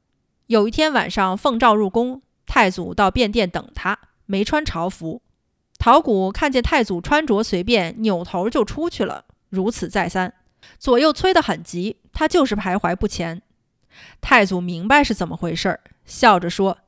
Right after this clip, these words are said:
：“这个穷酸书生在这儿挑理儿呢。”于是让左右取袍带来，束带整齐，陶谷马上就走进店里了。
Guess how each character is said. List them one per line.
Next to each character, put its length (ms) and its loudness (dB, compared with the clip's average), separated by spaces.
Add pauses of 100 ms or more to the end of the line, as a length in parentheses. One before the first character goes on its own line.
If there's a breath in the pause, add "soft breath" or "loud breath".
(400)
：“这 100 4
个 80 6
穷 300 0
酸 220 2
书 200 -2
生 320 2
在 140 4
这 80 4
儿 40 2
挑 200 6
理 120 6
儿 180 -4
呢。” 220 -4 (680 soft breath)
于 160 0
是 300 2
让 180 4
左 200 -2
右 160 0
取 160 -8
袍 280 -4
带 200 4
来， 240 -6 (320)
束 260 0
带 160 6
整 260 -4
齐， 420 -6 (520 soft breath)
陶 260 0
谷 360 -4
马 260 -2
上 340 2
就 140 -4
走 180 -6
进 160 -10
店 240 -4
里 120 -14
了。 180 -16